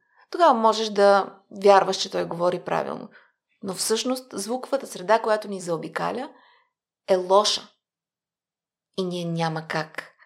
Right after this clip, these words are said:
да чуем кое е правилно. Много трудно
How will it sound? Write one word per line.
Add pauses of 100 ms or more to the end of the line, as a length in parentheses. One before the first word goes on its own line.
(1300)
да
чуем
кое
е
правилно.
Много
трудно